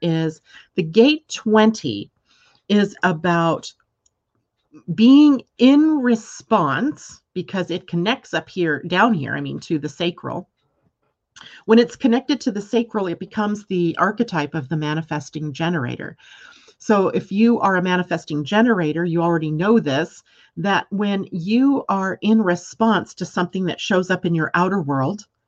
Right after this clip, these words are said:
not something that comes up from the <laughs> mind, uh, or from ideas or from meditation, when you are responding to your outer world, there is great power. It r-, sort of orients us right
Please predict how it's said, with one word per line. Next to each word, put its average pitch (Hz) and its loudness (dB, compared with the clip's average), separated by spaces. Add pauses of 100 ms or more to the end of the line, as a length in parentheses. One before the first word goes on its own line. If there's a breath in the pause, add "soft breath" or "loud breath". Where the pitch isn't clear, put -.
not 151 -2
something 247 2
that 247 -2
comes 240 4
up 262 0
from 269 6
the 277 6
<laughs> 240 8
mind, 277 6 (600 loud breath)
uh, 214 4
or 214 4
from 208 0
ideas 214 2
or 180 2
from 156 -2
meditation, 190 -2 (300 soft breath)
when 165 -2
you 247 2
are 269 2
responding 202 -2
to - -8
your 175 -2
outer 185 -2
world, 190 -2 (360 loud breath)
there 214 4
is 175 -2
great 220 2
power. 185 -2
It 185 -4 (300)
r-, 202 -2
sort 233 2
of 196 -2
orients 202 0
us 139 -6
right 175 -4